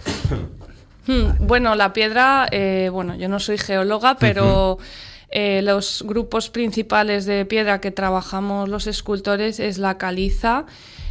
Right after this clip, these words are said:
Speaker 1: el mármol y la arenisca. Esos son los tres principales grupos. Y entonces, según esos tres grupos, vas aprendiendo, y el granito, que está como aparte, <laughs> esos va-, eh, grupos grandes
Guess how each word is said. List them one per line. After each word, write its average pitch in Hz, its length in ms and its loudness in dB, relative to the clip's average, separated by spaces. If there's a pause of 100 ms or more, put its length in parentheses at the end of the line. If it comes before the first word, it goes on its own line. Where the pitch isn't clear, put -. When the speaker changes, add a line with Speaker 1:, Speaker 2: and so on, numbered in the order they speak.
Speaker 1:
el 196 320 2
mármol 208 680 2 (320)
y 214 120 0
la 190 100 4
arenisca. 175 640 -4 (100)
Esos 190 180 -8
son 196 160 0
los 190 180 -2
tres - 440 -2
principales 170 800 -2
grupos. 165 680 -8 (540)
Y 196 500 2
entonces, 190 340 0
según 196 1080 0
esos 196 280 -8
tres 190 200 -4
grupos, 208 520 -2 (260)
vas 208 220 0
aprendiendo, 208 580 -2
y 190 80 -2
el 180 80 -2
granito, 175 580 -4 (200)
que 175 100 -16
está 175 200 -8
como 180 180 0
aparte, 185 380 -2 (280)
<laughs> - 240 -14
esos 214 460 0
va-, 208 220 0
eh, 196 80 -4
grupos 208 400 -2
grandes 240 680 0